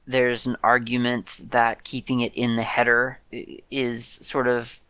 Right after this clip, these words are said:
permissive, like, that's kind of allowable, right? We could, we could do that. We can sneak a little bit of style into a source document at the head, as long as we don't go changing it all over the place later on in the document, right? Well, we'll see about that. Uh, well, we won't. I'm not gonna get that deep into this, but,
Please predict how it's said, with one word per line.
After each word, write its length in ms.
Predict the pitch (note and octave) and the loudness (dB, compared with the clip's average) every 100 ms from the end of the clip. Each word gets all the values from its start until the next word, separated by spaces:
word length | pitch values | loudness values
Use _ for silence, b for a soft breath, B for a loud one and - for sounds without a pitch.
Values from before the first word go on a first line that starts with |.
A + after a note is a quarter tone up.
| - | -4
permissive, 680 | D3 C3 C#3 - A3+ G#3+ | 0 0 0 -2 -4 -2
like, 140 | F3+ C3+ | -2 0
that's 240 | C3+ - | -2 -4
kind 220 | - D3 | -2 0
of 60 | C3+ | 2
allowable, 800 | G#2+ A#2 G#2+ G#2 G#2 A2+ D#3 C#3+ | 2 2 2 4 2 0 -2 0
right? 240 | B2 D3+ | 0 0
We 100 | G#2 | -4
could, 240 | - C3 - | -6 -6 -6
we 140 | D3 | -6
could 220 | C#3+ A#2+ | -4 -6
do 180 | G#2 G2 | -6 -8
that. 300 | F#2+ F#2+ B2 | -2 2 2
We 120 | - C#3 | 0 -4
can 100 | B2 | -4
sneak 380 | - - A#2+ | -4 -4 -4
a 40 | G#2 | -2
little 220 | A2+ G#2+ | -2 -2
bit 100 | A2+ | -2
of 60 | A2 | -2
style 460 | - G#2 G#2 G#2 | -2 2 2 2
into 180 | G#2+ A2 | -2 -4
a 80 | G#2+ | -4
source 280 | - A2+ - | -2 -2 0
document 580 | A2 G#2+ - A2+ A2+ | 0 0 -2 -8 -6
at 100 | - | -8
the 80 | - | -6
head, 380 | F#2+ B2+ B2+ B2 - - | -2 4 4 2 -6 -12
as 120 | A#2+ | -6
long 100 | B2 | -6
as 100 | A#2+ | -6
we 100 | B2 | -4
don't 140 | A#2 E2+ | -4 -2
go 120 | A2 | -2
changing 500 | - C#3 C3+ B2 A#2+ | 0 0 2 2 4
it 80 | A2+ | 4
all 160 | A2+ | 4
over 160 | A2+ G#2+ | 4 -2
the 80 | A#2 | -8
place 380 | - A#2 - | -6 -6 -6
later 340 | A#2+ A2+ A2 G#2+ | -4 -2 0 -2
on 160 | A2 | 0
in 160 | A#2+ D3 | 0 2
the 80 | B2+ | 2
document, 580 | G#2+ G#2 - G#2+ F2+ D#2+ | 2 0 -2 -10 -8 -2
right? 300 | B2 D3+ - - | 0 0 -2 2
Well, 240 | G3 F3 - | 2 2 -2
we'll 160 | D#3+ | -2
see 160 | D#3 D#3+ | 0 0
about 240 | A#2 G2+ | 0 2
that. 240 | A#2 A2+ - - | 2 2 0 4
Uh, 220 | D3 D3 | 6 6
well, 200 | C#3+ C#3 | 6 4
we 100 | C3 | 4
won't. 300 | B2+ A#2+ - | 0 0 0
I'm 140 | - A#2+ | -4 -2
not 120 | A2+ | -2
gonna 140 | A#2 | -4
get 160 | A2+ - | -6 -2
that 160 | A2+ | -2
deep 220 | B2 A#2+ B2 | -2 -6 -4
into 180 | B2 | -4
this, 260 | A#2 G#2+ - | -2 -2 -2
but, 300 | - B2 - | 2 2 2